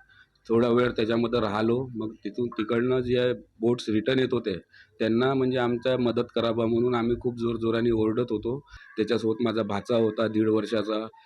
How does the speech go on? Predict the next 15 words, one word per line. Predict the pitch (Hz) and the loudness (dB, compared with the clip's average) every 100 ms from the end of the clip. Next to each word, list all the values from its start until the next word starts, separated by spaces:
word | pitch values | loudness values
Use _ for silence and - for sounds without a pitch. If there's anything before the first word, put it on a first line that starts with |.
| - - | -20 -6
त्याला | 113 117 123 | 0 0 2
घेऊन | 120 123 | 2 2
मी | 131 131 | 4 2
त्या | 131 123 | 0 0
बोटीवरती | 120 117 127 123 120 117 131 | 0 0 0 2 0 2 0
असा | 110 123 | 0 -2
वरती, | 123 113 117 110 135 139 - _ _ - - | -2 -2 -2 0 -2 -2 -4 _ _ -20 -4
त्याला | 117 120 | 0 2
एका | 117 123 | 2 0
खांद्यावर | 123 113 117 120 117 | 0 2 4 2 2
घेऊन | 113 123 | 2 4
एका | 113 110 | 2 0
हाताने | 107 101 117 127 | -2 -2 0 0
त्याला | 123 117 117 139 151 _ _ _ _ - | 0 0 0 -2 -8 _ _ _ _ -4
वरती | 107 113 123 135 | 0 0 0 -2